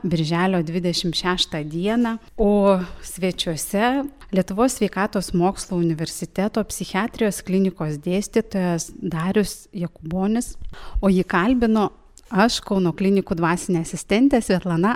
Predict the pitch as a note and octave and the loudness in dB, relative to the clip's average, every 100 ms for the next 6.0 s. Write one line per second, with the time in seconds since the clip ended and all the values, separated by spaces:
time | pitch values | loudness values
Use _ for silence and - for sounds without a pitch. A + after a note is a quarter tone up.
0 | - F#3 F#3+ F#3+ F#3+ F3+ F#3+ F3 E3 D#3 | 0 -2 0 0 0 -4 -4 -2 -2 -2
1 | D3 D3+ _ _ _ _ - F#3+ G3 F3+ | -6 -12 _ _ _ _ -4 -2 0 2
2 | B3 D4+ D4+ C4+ C4 B3+ - - - F#3 | 4 4 6 6 4 0 -6 -16 -10 -6
3 | F#3+ E3 F3 E3+ - - A#3+ C#4 D#4+ - | -4 -4 -2 -4 -4 0 2 2 0 -4
4 | - B3+ D4 - - A#3+ G3+ F3 F#3 G3 | -2 0 0 -4 -8 -6 -2 -2 -2 -4
5 | - F3+ F3+ F3+ - E3+ E3+ E3+ G3+ | -8 -8 -4 -4 -4 -6 -6 -4 -4